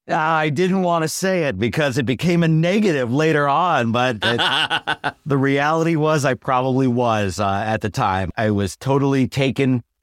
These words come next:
Speaker 1: by radio, and, uh, as soon as I knew that, I knew that I wanted to go to a broadcast school, and very quickly it got narrowed down to Syracuse University and Ithaca College,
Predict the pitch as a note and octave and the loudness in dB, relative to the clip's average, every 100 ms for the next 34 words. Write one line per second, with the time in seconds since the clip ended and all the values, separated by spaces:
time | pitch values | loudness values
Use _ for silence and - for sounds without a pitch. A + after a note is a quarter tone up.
0 | _ - G2 B2 A#2+ B2+ B2+ B2+ A#2+ A#2+ | _ -8 -2 0 0 0 2 2 2 0
1 | - _ - A2 G#2+ G#2+ G#2+ G#2+ G#2+ A2 | -4 _ -4 -2 0 0 0 -2 -2 0
2 | G#2 G#2 C3 G#2+ - G3+ B3+ D3+ C3 A#2 | 0 -2 -4 -6 -2 0 0 0 0 0
3 | A2+ C3+ D3+ C#3+ C#3 E3+ - _ _ - | 2 2 2 2 0 -2 -8 _ _ -6
4 | A#2+ B2+ B2+ C3 B2 A#2+ A2+ A#2+ A#2 G#2+ | -2 2 2 2 0 0 0 0 0 0
5 | A2+ A2 F#2+ A2 G#2+ G2+ A2+ G2+ F2+ - | 0 0 0 0 0 -2 -2 -2 -4 -4
6 | G#2+ F#2+ E2 C#2+ C#2+ G#2+ G#2 G2+ G2+ F#2+ | -2 -2 -2 -6 -8 -4 -2 0 -2 -2
7 | B2+ E3 F#3 - D#3 - B2 A#2 A2 - | 0 0 -2 -2 -2 0 0 0 -2 -6
8 | _ G#2+ A2 G#2 A#2+ A2 A#2 A#2+ B2+ A#2 | _ -2 -2 -2 -2 -2 0 0 -2 -2
9 | B2 A#2+ A#2+ A#2+ A2+ G#2+ G2+ A#2+ A#2+ B2 | 0 0 -2 -2 -2 -2 -2 -2 -2 0
10 | C3 B2 A2 A#2+ - A#2+ B2 A2 G2 - | -2 -2 0 -2 -2 0 0 0 -2 -4
11 | A#2+ - G2+ E2 G2 D#2 D2 D#2+ - | -6 -4 -4 -2 -2 -2 -4 -8 -12